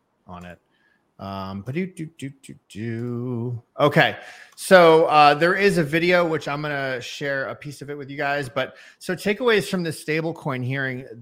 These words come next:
number one is the one that really jumped out at me because Gensler seemed to not agree with this.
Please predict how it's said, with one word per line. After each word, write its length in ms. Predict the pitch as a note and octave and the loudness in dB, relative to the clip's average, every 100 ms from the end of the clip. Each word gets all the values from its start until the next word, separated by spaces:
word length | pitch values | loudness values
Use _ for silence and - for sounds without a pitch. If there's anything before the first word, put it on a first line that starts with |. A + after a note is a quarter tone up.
| - C#3+ | -20 -6
number 340 | E3 F3 C#3+ | -4 -2 -4
one 360 | C#3 E3+ D#3 C#3 | -2 0 0 -2
is 160 | A#2 | -6
the 100 | B2+ | -6
one 140 | B2 A#2+ | -4 -6
that 120 | G2+ | -4
really 280 | C3+ C3+ G#2+ | -2 -2 -4
jumped 320 | A#2+ A#2 A2+ | -6 -6 -6
out 200 | A2+ A2+ | -6 -6
at 140 | F#2 | -8
me 140 | F#2+ F#2+ | -12 -14
because 380 | G#2 - G2 | -16 -16 -18
Gensler 560 | G2 G#2 A2 G#2+ F#2+ F#2+ _ _ _ | -14 -14 -12 -14 -16 -18 _ _ _
seemed 300 | - A2+ G2+ - | -16 -10 -10 -10
to 120 | F#2 | -10
not 300 | G2+ F#2+ G2 | -8 -8 -10
agree 240 | F#2 G2+ | -12 -10
with 160 | G2 F#2 | -12 -14
this. 300 | D#2+ F2+ | -16 -18